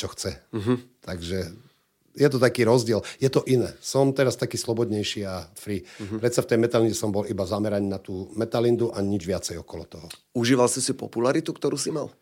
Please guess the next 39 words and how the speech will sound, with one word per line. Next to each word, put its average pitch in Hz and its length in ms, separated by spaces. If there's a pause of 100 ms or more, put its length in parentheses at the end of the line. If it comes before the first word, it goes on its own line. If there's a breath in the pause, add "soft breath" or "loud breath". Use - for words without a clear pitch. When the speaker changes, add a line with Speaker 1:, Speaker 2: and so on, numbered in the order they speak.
(300 soft breath)
Speaker 1:
Užíval. 90 480 (160)
No, 208 160
Speaker 2:
Mhm. 123 320
Speaker 1:
priznám 135 320
sa, 110 240
áno, 123 240
užíval 110 400
som 107 80
si 101 160
to. 98 160 (400 loud breath)
E, 139 240 (560)
z-, 131 160
priznám 160 320
sa, 160 80
že 139 80
zo 110 160
začiatku 135 800 (280 soft breath)
kapaneček 151 560
som, 135 160
nikdy 165 240
som 127 160
nebol 135 240
horenos. 120 560
Ani 123 160
som 127 160
Speaker 2:
Mhm. 131 80
Speaker 1:
nechcel 139 240
byť 110 160
horenos 110 320
Speaker 2:
A - 80
tak 156 80
Speaker 1:
nikdy. 107 160
Speaker 2:
človek 147 160
uletí, 170 320
to 131 160
je 113 80
normálne. 123 240
Speaker 1:
Ale 131 160
trošku 190 240